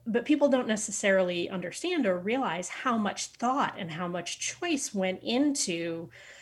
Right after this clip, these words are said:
picking those and describing them the way we did. So I think the analyst community as a whole,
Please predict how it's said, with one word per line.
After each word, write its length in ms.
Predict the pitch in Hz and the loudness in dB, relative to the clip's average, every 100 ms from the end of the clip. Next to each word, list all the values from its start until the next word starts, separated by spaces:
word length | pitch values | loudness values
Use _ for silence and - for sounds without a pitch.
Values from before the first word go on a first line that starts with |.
| - _ | -20 _
picking 320 | 294 294 240 | 0 4 4
those 260 | 202 185 185 | 6 4 2
and 120 | 190 | -2
describing 580 | 185 - 226 214 202 196 | -4 -2 2 4 4 4
them 160 | 185 | 2
the 80 | 185 | 0
way 220 | 170 175 | 0 -2
we 180 | 170 170 | -2 -4
did. 460 | 160 233 202 - - | 0 2 2 -2 -8
So 240 | - - 202 | -4 0 2
I 120 | 208 | 2
think 220 | 302 311 | 2 2
the 200 | 285 269 | 0 0
analyst 500 | 208 208 226 214 - | 0 2 0 -2 -4
community 760 | - 196 190 180 170 170 170 - | 0 2 2 2 0 -4 -4 -4
as 220 | 175 156 | -4 -2
a 100 | 156 | -6
whole, 680 | 156 - 214 202 190 170 160 | -6 -6 2 4 6 6 2